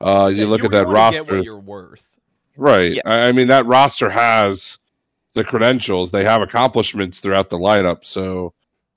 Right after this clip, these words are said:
Speaker 1: um, but yeah, I, I mean, you, you mentioned FaZe, and there was that, uh, the tweet made by, uh,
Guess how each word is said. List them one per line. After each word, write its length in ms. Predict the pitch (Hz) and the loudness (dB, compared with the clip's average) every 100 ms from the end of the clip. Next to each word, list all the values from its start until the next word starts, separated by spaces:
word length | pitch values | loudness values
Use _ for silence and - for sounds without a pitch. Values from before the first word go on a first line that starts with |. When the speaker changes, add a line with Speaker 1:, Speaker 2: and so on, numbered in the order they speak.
| - | -4
Speaker 1:
um, 380 | 92 92 90 90 _ _ _ - | -2 -2 -4 -10 _ _ _ 2
but 80 | 156 | 4
yeah, 260 | 185 131 127 | 6 4 2
I, 300 | 147 147 156 | 2 4 2
I 40 | |
mean, 360 | 156 160 156 139 _ - | 2 2 0 -4 _ -6
you, 140 | 147 | -4
you 200 | 147 147 | -2 -2
mentioned 500 | 139 147 156 170 147 | 2 2 4 0 0
FaZe, 560 | - 127 135 151 165 160 | 0 2 2 2 0 0
and 240 | 135 127 | 0 2
there 140 | 127 131 | 2 2
was 320 | 135 131 107 | 4 2 2
that, 460 | 123 127 123 107 | 2 4 4 2
uh, 360 | 131 123 123 117 - _ _ _ _ | 0 2 2 0 -2 _ _ _ _
the 200 | 120 127 | -2 -2
tweet 560 | - 131 131 139 139 | -2 -4 0 0 -2
made 600 | 135 131 135 135 135 123 | -4 0 2 2 0 -2
by, 540 | 113 123 120 117 117 113 | 0 4 4 4 4 2
uh, 460 | 113 107 107 104 | 4 4 4 2